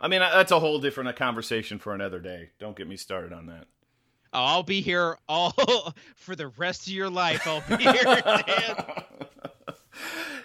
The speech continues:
Speaker 1: He is David Kitchen, fantasy insiders dot com. Um,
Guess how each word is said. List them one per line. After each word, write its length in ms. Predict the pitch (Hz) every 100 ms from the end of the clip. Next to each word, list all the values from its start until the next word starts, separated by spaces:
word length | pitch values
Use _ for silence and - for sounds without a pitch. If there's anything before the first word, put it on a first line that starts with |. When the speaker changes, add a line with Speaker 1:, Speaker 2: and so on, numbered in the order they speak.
| - - -
Speaker 1:
He 220 | 226 285
is 160 | 277 185
David 360 | 233 220 208
Kitchen, 600 | 165 202 - 196 196 185 -
fantasy 600 | - 214 233 - 214 190
insiders 640 | 208 180 202 190 190 175
dot 420 | 160 156 180 175
com. 380 | - 180 180 180
Um, 560 | 175 175 175 170 160